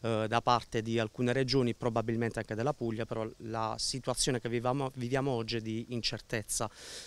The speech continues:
Eh, abbiamo chiesto alle varie, ai vari amministratori, sia locali, sia province-, sia regionali,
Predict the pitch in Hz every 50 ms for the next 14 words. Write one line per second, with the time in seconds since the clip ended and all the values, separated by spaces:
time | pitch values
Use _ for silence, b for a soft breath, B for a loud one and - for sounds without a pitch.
0 | B B 120 123 120 120 120 120 120 123 123 127 139 143 139 135 131 123 - -
1 | 143 139 139 131 - - - - 139 127 123 120 123 120 120 120 120 117 120 120
2 | 117 117 117 113 113 113 113 113 113 113 113 117 120 120 117 123 123 123 123 120
3 | 117 120 120 117 113 113 113 113 113 120 135 131 127 123 127 123 123 123 - -
4 | 123 127 127 - 147 135 127 117 113 - - 123 120 117 - - 127 123 123 117
5 | 113 - - 123 113 110 - - 113 110 113 117 113 - - - 123 123 - -
6 | 135 131 123 127 117 113 127 123 131 127 123 120 117 120 117